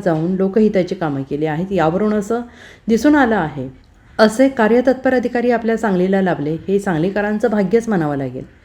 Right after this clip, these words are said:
मात्र काही राजकारणी आणि कॉर्पोरेट सामाजिक संघटनांकडून त्यांच्या गडचिरोली येथील प्रशिक्षण काळातील काही गोष्टी काढून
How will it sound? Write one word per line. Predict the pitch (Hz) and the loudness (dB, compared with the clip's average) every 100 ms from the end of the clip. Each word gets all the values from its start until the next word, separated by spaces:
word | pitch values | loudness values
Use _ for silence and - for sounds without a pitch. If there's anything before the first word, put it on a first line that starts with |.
| - - | -20 -6
मात्र | - 240 240 285 | 2 4 4 2
काही | 277 220 240 269 | 2 2 2 4
राजकारणी | 214 180 240 233 247 | 4 2 -2 -2 -2
आणि | 262 208 220 | -4 -4 -4
कॉर्पोरेट | 220 175 170 - 208 214 208 220 - - - - - - - _ - | -2 -2 -4 -8 -2 0 0 -2 -10 -20 -20 -20 -20 -20 -20 _ 2
सामाजिक | 226 233 240 - | 4 4 2 0
संघटनांकडून | 269 220 202 214 226 233 233 247 | 0 2 2 0 -2 0 0 0
त्यांच्या | 240 226 185 208 208 175 | 0 2 2 2 0 2
गडचिरोली | 175 202 233 233 233 254 | 4 4 2 2 2 2
येथील | 202 202 214 | 0 2 0
प्रशिक्षण | 208 175 - 214 277 285 | 0 0 -2 -4 -2 0
काळातील | 277 247 240 254 | 2 2 2 -2
काही | 240 220 220 | 0 0 2
गोष्टी | 196 190 202 | 0 0 -2
काढून | 180 151 175 | -2 -2 -2